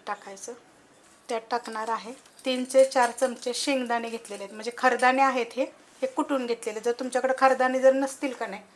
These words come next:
तर शेंगदाणे पण खरपूस भाजायचे एकदम तव्यावरती आणि त्यांना असं आबडधोबड कुटून घ्यायचं. जास्त बारीक पण नाही आणि जास्त मोठे पण नाही ठेवायचे. मिक्स करत राहायचं.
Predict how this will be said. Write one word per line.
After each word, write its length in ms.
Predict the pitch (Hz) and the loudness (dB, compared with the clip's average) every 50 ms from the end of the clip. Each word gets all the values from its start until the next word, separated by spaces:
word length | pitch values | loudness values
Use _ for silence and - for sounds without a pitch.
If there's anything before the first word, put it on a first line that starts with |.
| _ - - - - _ _ - | _ -20 -20 -20 -20 _ _ -4
तर 40 | 277 | -2
शेंगदाणे 500 | - - 311 302 285 262 285 285 277 285 | 0 2 2 4 4 4 4 4 2 2
पण 160 | 285 294 294 294 | 0 0 -2 -2
खरपूस 400 | - 311 311 294 - - 262 262 | 0 -2 -2 -2 -2 -2 -2 0
भाजायचे 480 | 269 277 269 277 262 254 240 233 - 254 | 2 2 4 4 4 2 -2 -2 -4 -8
एकदम 280 | 233 196 196 208 214 208 - - _ _ _ _ _ _ - | -8 -8 -10 -12 -14 -14 -16 -20 _ _ _ _ _ _ 0
तव्यावरती 540 | 254 254 240 233 233 233 226 214 - - 220 | 2 4 4 4 4 2 0 -2 -4 -4 -4
आणि 140 | 208 214 208 | -4 -4 -4
त्यांना 200 | - 226 233 233 | -4 -2 -2 -2
असं 160 | 233 233 262 | 2 6 8
आबडधोबड 540 | 247 247 254 247 247 247 254 254 254 247 233 | 8 8 8 6 4 4 4 2 2 2 0
कुटून 380 | 240 - 269 262 - 233 226 226 | 0 -2 -4 -2 -2 -4 -4 -4
घ्यायचं. 260 | 220 220 214 - 220 | -4 -6 -4 -4 -4
जास्त 280 | 220 233 214 - - 254 | -2 -2 -2 -2 -2 -2
बारीक 400 | 220 220 247 240 220 226 226 - - | 4 6 6 6 6 2 -2 -6 -4
पण 120 | - 233 233 | -4 -4 -2
नाही 160 | 233 269 277 - - - - - - - - - | -2 -4 -4 -4 -10 -20 -20 -20 -20 -16 -10 -8
आणि 140 | 214 226 | -4 0
जास्त 320 | 208 240 233 - - - 254 | 0 0 0 0 0 0 2
मोठे 360 | 254 262 285 269 - - 254 | 2 2 2 2 2 0 0
पण 220 | 233 - 226 226 | 0 0 -4 -4
नाही 180 | 220 202 196 190 | -4 -4 -6 -6
ठेवायचे. 520 | 190 - 214 190 185 180 180 180 - 185 - - - - - - - - - - - - - | -6 -8 -6 -6 -4 -6 -6 -8 -10 -14 -14 -14 -14 -14 -14 -16 -18 -18 -18 -18 -16 -14 -10
मिक्स 280 | 254 247 247 - - 277 | -8 -6 -4 -2 0 2
करत 360 | 262 - 262 247 240 247 - | 2 4 2 2 2 0 -4
राहायचं. 380 | 240 233 240 202 - - 226 | -4 -4 -4 -6 -8 -8 -10